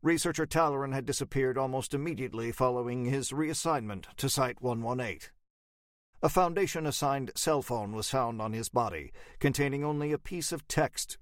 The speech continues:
resembling a containment procedure for S C P three nine nine nine, but with many stylistic deviations and nonsensical procedures, as well as classified information concerning the nature of the Foundation.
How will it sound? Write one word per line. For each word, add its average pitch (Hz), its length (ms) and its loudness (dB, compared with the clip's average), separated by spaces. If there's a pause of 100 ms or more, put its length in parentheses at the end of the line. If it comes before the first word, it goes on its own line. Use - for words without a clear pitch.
resembling 139 480 0
a 131 80 -2
containment 143 600 -2
procedure 123 420 -2
for 127 180 0
S 131 200 0
C 143 160 -2
P 127 260 -4
three 123 300 0
nine 117 280 -2
nine 117 300 -2
nine, 98 400 -2 (300)
but 165 100 6
with 151 140 0
many 151 340 0
stylistic 147 680 -2
deviations 131 840 -2 (180)
and 160 180 2
nonsensical 151 680 0
procedures, 120 680 -2 (280)
as 160 160 4
well 185 200 2
as 160 120 -4
classified 156 560 2
information 151 680 -2
concerning 143 460 0
the 143 100 -2
nature 147 460 -2
of 107 120 -4
the - 100 2
Foundation. 131 720 -2